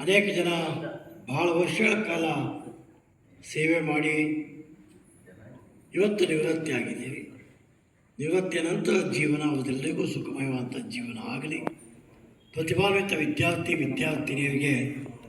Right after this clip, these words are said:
ಮತ್ತಷ್ಟು ಎತ್ತಕ್ಕೆ ಹೋಗ್ತಕ್ಕಂಥ ಬದುಕನ್ನು ಭಗವಂತ ಕರುಣಿಸ್ಲಿ.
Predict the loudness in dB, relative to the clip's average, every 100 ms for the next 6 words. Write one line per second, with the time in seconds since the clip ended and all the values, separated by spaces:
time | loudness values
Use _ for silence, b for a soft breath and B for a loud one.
0 | -16 -14 -14 -6 0 0 6 6 8 6
1 | 6 4 0 0 -2 0 -4 -4 -6 -6
2 | -6 -4 -4 -6 -12 -18 -20 -20 -20 -20
3 | -20 -20 -4 -2 0 0 -2 0 0 -2
4 | -4 -10 -8 -6 -4 -4 -6 -8 -8 -6
5 | -6 -6 -8 -10 -14 -20